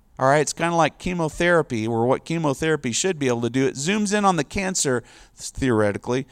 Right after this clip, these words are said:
without affecting the, the organ, without affecting the person. That's how God works with us. He convicts us of sin without condemning us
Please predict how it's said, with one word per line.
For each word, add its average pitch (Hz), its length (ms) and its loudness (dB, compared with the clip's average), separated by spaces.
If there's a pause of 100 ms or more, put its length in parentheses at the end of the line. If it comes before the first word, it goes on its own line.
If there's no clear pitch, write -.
(180)
without 160 380 8
affecting 170 560 2
the, 135 180 2
the 143 160 2
organ, 156 440 4
without 151 320 6
affecting 175 480 -2
the 151 80 0
person. 180 420 -4
That's 156 240 -4
how 160 220 -2
God 160 480 -2
works 156 400 -4
with 143 160 -2
us. 135 240 2 (260)
He 151 160 0
convicts 165 540 2
us 185 160 0
of 170 100 -2
sin 147 400 -2
without 139 640 2
condemning 147 680 2
us 120 360 0